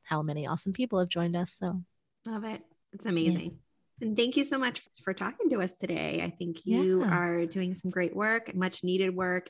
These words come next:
Speaker 2: And I'm hoping by the time, you know, my girls are grown and having their own kids, that the shift has been made at least more than it has so far. But
Speaker 1: Yeah, it
Speaker 2: I
Speaker 1: starts
Speaker 2: feel
Speaker 1: with
Speaker 2: like
Speaker 1: each of
Speaker 2: it's,
Speaker 1: us.
Speaker 2: it's starting. <laughs>
Speaker 1: Absolutely. I
Speaker 2: Yeah.
Speaker 1: believe that. I never know 'cause we're in our little echo chamber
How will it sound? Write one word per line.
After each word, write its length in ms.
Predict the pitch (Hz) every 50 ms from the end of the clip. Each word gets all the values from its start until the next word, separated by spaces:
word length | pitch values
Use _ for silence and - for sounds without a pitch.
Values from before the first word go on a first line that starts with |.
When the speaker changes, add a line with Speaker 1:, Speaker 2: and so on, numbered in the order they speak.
| -
Speaker 2:
And 320 | - 180 170 165 165 160 165 -
I'm 140 | 170 170
hoping 340 | 170 190 180 180 208 190 196
by 140 | 196 180 180
the 80 | 170 165
time, 540 | 165 - 185 175 175 170 170 170 165 175 175 -
you 100 | - 185
know, 60 | 170
my 200 | 170 165 160 165
girls 380 | 165 165 180 175 170 175 170 175
are 80 | 170 165
grown 480 | 165 175 170 170 165 165 170 170 170
and 100 | 165 160
having 380 | 165 - 170 160 - 165 160 160
their 160 | 160 160 160 175
own 200 | 175 170 170 180
kids, 440 | - 190 185 196 180 165 165 - -
that 220 | - - - - - _ _ - -
the 80 | 180 175
shift 400 | - - - 180 170 165 165 -
has 300 | - - 160 160 151 -
been 260 | - 160 147 151 151
made 260 | 147 147 143 143 143
at 100 | - -
least 420 | - - - - - - - - - _ _ _ -
more 200 | 175 170 160 151
than 140 | 147 - -
it 20 | - 170
has 420 | 165 - 60 64 - 175 - -
so 160 | - - -
far. 500 | - - - - - - 214 - 214 226 - _ _ _ _
But 200 | - - - -
Speaker 1:
Yeah, 280 | 208 190 170 156 151 151
it 80 | 151 - -
Speaker 2:
I 20 | -
Speaker 1:
starts 300 | - 196 185 185 202 -
Speaker 2:
feel 100 | 190 185
Speaker 1:
with 60 | 196
Speaker 2:
like 100 | 214 208 202
Speaker 1:
each 60 | -
of 100 | 165 147
Speaker 2:
it's, 20 |
Speaker 1:
us. 300 | 165 160 160 160 151 - 220
Speaker 2:
it's 140 | 240 -
starting. 920 | - - - - 233 226 220 202 185 180 170 170 175 180 208 285 - - - -
<laughs> 40 | -
Speaker 1:
Absolutely. 800 | 196 208 214 - - 285 247 240 254 233 214 190 185 180 175 175
I 100 | 151 190
Speaker 2:
Yeah. 40 | 247
Speaker 1:
believe 200 | - 294 247 196
that. 120 | 202 202 208
I 40 | -
never 220 | 277 381 381 381
know 200 | 277 240 226 208 196
'cause 160 | - 214 175
we're 140 | 196 202 208
in 80 | 202
our 140 | 208 196 196
little 200 | 190 196 190 180
echo 300 | 175 190 202 208 208 185 175
chamber 580 | - - 190 165 160 160 160 160 160 160 160